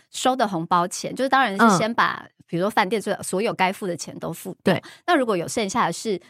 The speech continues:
Speaker 1: 你要拿 <laughs>三成走吗？还是就给他？
Speaker 2: 我应该不会，我觉得因为应该是会放我们共同的存款。
Speaker 1: 对，对，对。
Speaker 2: 对，对，对，对，因为就算是他付的那个出账的户头也是
Speaker 1: 也是你们
Speaker 2: 我们共同的存款。
Speaker 1: 共同。对。
Speaker 2: 对，对，只是那个存款
Speaker 1: 合理啦，合理。
Speaker 2: 本来就他存的钱比较多。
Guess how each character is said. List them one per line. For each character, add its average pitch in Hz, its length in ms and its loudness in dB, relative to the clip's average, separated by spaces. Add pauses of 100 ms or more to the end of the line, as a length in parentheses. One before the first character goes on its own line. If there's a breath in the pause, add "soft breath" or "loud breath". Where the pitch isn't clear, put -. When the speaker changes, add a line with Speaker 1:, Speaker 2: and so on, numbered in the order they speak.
Speaker 1:
你 185 100 -4
要 208 160 4
拿 262 140 4
<laughs> 151 60 0
三 208 240 0
成 185 240 -2
走 185 260 0
吗？ 170 120 0
还 - 240 -6
是 - 180 -6
就 185 80 -6
给 403 360 -2
他？ - 20 8
Speaker 2:
我 262 100 6
应 302 60 0
该 427 140 2
不 277 280 4
会， 339 220 6
我 254 140 6
觉 311 80 0
得 370 80 4
因 427 40 0
为 480 220 2
应 330 100 -8
该 415 160 2
是 392 120 2
会 381 100 6
放 330 240 4
我 208 80 2
们 175 180 -2
共 226 200 2
同 202 120 -2
的 156 140 0
存 175 300 0
款。 - 180 0 (140)
Speaker 1:
对， 220 160 -8
对， 214 100 2
对。 - 20 -2
Speaker 2:
对， 208 160 0
对， 190 140 -2
对， 190 100 -2
对， 285 60 2
因 370 80 4
为 427 60 6 (100)
就 381 160 4
算 339 240 2
是 320 80 -6
他 269 240 4
付 254 280 -4
的 180 200 2
那 226 160 -2
个 208 100 0
出 226 280 -4
账 233 180 4
的 185 100 2
户 214 220 -2
头 147 260 -2
也 165 160 -4
是 196 480 -2
Speaker 1:
也 185 140 -2
是 185 80 0
你 202 60 8
们 190 80 4
Speaker 2:
我 202 60 4
们 208 40 0
共 247 160 4
同 175 180 2
的 165 140 -2
存 - 240 -8
款。 - 260 -4
Speaker 1:
共 214 120 -20
同。 - 80 -4
对。 190 80 0
Speaker 2:
对， 196 80 2
对， - 20 2
只 233 100 -4
是 285 60 0
那 381 140 2
个 320 80 6
存 190 200 4
款 214 180 6
Speaker 1:
合 - 20 0
理 165 60 -2
啦， - 160 -12
合 185 40 -6
理。 170 40 4
Speaker 2:
本 208 120 2
来 214 160 4
就 302 140 2
他 247 180 2
存 220 180 0
的 170 120 0
钱 139 200 -4
比 - 120 -12
较 175 180 0
多。 147 340 -4